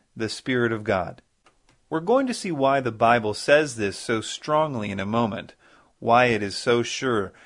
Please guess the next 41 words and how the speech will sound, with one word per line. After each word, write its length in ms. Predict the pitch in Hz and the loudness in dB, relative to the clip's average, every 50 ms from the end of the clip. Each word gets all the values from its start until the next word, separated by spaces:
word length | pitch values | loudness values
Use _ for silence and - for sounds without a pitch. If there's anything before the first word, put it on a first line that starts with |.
| - _ _ | -20 _ _
that 160 | - 123 113 | -14 -14 -12
the 100 | - 110 | -12 -14
presence 560 | - - - 131 131 135 131 127 117 110 - | -14 -2 2 4 4 4 2 0 -4 -6 -6
of 140 | 107 98 98 | -10 -8 -2
God's 320 | - 123 117 117 117 107 | 2 4 4 4 4 0
Spirit 560 | - - - - 156 160 156 117 104 107 - - _ | -4 -14 -10 -6 -2 -2 0 0 0 -2 -4 -8 _
in 160 | - 117 110 | -8 -6 -4
your 120 | 110 104 98 | -4 -6 -4
body 440 | 95 104 131 151 165 147 127 107 101 | 0 4 6 6 8 6 6 2 0
while 300 | 95 101 104 101 98 95 | 2 2 2 2 2 0
here 260 | 95 - 151 151 139 | -4 -4 -2 0 0
on 180 | 120 117 113 | 0 0 0
earth 400 | 113 123 143 180 202 196 - - _ _ _ _ _ _ _ | 0 0 0 0 -2 -6 -10 -16 _ _ _ _ _ _ _
is 180 | - 131 113 107 | -6 -6 -4 -4
a 80 | 104 | -4
guarantee 920 | 95 98 113 123 131 131 123 113 110 107 - - 139 123 113 107 104 98 - _ _ _ _ - | -6 -4 0 0 2 2 2 0 -2 -6 -6 -6 -6 -4 -4 -6 -8 -10 -12 _ _ _ _ -6
of 200 | - 110 104 107 | -6 -4 -4 -6
your 100 | 98 87 | -8 -10
future 640 | - - - - 185 202 180 - - 104 92 95 - - | -12 -14 -12 -8 -8 -8 -6 -6 -8 -8 -8 -10 -12 -14
eternal 420 | - - - - 123 113 107 101 | -16 -14 -10 -8 -8 -6 -6 -4
life 280 | 98 101 101 101 98 - | 0 0 0 0 -2 -4
in 80 | 104 92 | -10 -8
heaven. 340 | 92 139 175 165 113 - - _ _ _ _ _ _ - - - - - - - - _ _ | -2 0 0 0 -2 -4 -14 _ _ _ _ _ _ -20 -20 -20 -20 -20 -20 -20 -20 _ _
But 160 | - 131 120 | -4 -4 -4
first, 480 | - - - 226 233 175 147 147 - - - | -6 0 2 4 4 4 2 0 -4 -4 -4
I 80 | 131 | -2
want 320 | 120 117 120 127 139 139 - | 0 2 2 0 0 0 -4
you 80 | 147 | -6
to 100 | 139 139 | -6 -6
see 360 | 135 - - 120 107 110 - _ | -6 -8 -6 -8 -8 -8 -8 _
other 320 | - 127 135 135 147 139 131 | -2 0 0 0 0 -2 -2
examples 760 | - 127 123 117 110 101 107 101 104 101 101 104 101 87 98 | -2 -4 -6 -8 -6 -4 -4 -2 -2 -2 -4 -6 -8 -8 -10
of 100 | 92 87 | -12 -12
this. 400 | - - - 76 - - - - _ _ _ _ _ _ _ _ _ _ | -12 -14 -14 -14 -16 -18 -20 -20 _ _ _ _ _ _ _ _ _ _
Let's 260 | - 147 170 165 - | 0 0 0 0 -4
turn 360 | - - 143 120 113 110 120 | -6 -4 -2 -2 -2 -2 -4
to 120 | 120 - 127 | -6 -8 -10
Second 460 | - - - 123 123 - 160 139 113 | -2 2 2 2 2 0 -4 -10 -10
Corinthians 560 | - - 104 95 87 - 107 101 104 110 - | -6 -4 -4 -4 -4 -6 -8 -8 -8 -8 -10
chapter 380 | - - - 98 92 - - 107 | -6 -4 -2 -2 -2 -4 -6 -4
one. 440 | 101 107 113 113 107 101 92 95 | 0 2 4 4 4 2 -2 -6